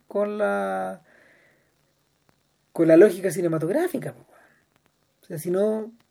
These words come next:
pregúntale a Michael Powell. Y la manera en que decidió filmar Las zapatillas rojas, que es totalmente antinaturalista.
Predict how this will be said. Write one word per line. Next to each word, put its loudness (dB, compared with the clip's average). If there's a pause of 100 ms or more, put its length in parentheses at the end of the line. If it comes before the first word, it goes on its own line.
pregúntale -2
a 0
Michael -4
Powell. 4 (2500)
Y -14
la -2
manera 0
en -6
que -4
decidió -2
filmar -6
Las -4
zapatillas -6
rojas, -8
que -20
es -16
totalmente -4
antinaturalista. -2